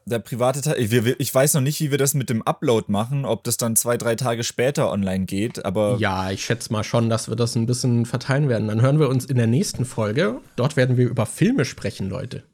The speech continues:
Speaker 2: Geil.
Speaker 1: Aber ich würd sagen, nicht nur Filme, sondern ich würd so sagen, allgemein Mediengedöns, weil ich hab jetzt
Speaker 2: Ja,
Speaker 1: in
Speaker 2: ja.
Speaker 1: letzter Zeit zum Beispiel nicht so viele Filme geguckt, ich hab aber noch eine Serie geschaut und hab ein paar Spiele gespielt,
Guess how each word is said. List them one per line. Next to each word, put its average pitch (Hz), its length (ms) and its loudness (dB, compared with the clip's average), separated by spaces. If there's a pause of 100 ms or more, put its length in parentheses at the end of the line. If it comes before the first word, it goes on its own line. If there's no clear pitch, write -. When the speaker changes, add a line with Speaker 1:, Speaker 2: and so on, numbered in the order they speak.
Speaker 2:
Geil. 98 220 0
Speaker 1:
Aber 120 300 0
ich 147 160 0
würd 185 140 0
sagen, 180 340 4
nicht 185 240 0
nur 196 220 2
Filme, 165 380 0
sondern 151 200 -2
ich 151 140 -4
würd 156 160 -2
so 151 120 -2
sagen, 143 440 0
allgemein 135 840 0
Mediengedöns, 120 920 -2
weil 117 120 2
ich 113 140 -4
hab 143 160 0
jetzt 170 80 2
Speaker 2:
Ja, 175 60 6
Speaker 1:
in 127 80 4
Speaker 2:
ja. 117 60 4
Speaker 1:
letzter 131 200 0
Zeit 143 240 2
zum 135 140 -4
Beispiel 131 320 -2
nicht 135 160 -4
so 139 80 -2
viele 135 240 -4
Filme 160 320 -4
geguckt, 165 400 -8
ich 127 100 -8
hab 135 180 0
aber 127 280 0
noch 127 180 -6
eine 127 140 -6
Serie 170 340 -2
geschaut 156 400 2
und 131 160 -4
hab 135 140 -2
ein 135 80 -8
paar 135 160 -4
Spiele 180 340 -6
gespielt, 160 560 -2